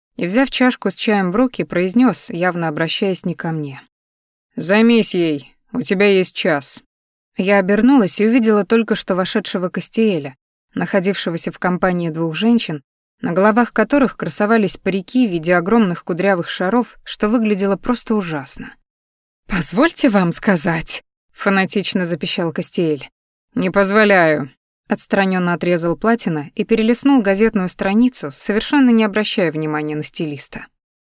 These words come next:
«Но я мог бы дать вам пару советов», продолжал пищать Кастиэль, что меня дико раздражало.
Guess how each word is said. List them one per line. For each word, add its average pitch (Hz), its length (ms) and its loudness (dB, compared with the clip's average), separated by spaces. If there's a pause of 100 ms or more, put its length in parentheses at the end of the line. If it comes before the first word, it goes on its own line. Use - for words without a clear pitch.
(220)
«Но 196 140 2
я 196 180 0
мог 214 280 2
бы 208 100 4
дать 233 240 2
вам 214 180 4
пару 254 220 4
советов», 220 680 0 (420)
продолжал 180 500 0
пищать 180 360 -4
Кастиэль, 247 500 0
что - 200 -4
меня 196 240 2
дико 196 360 -2
раздражало. 175 760 -6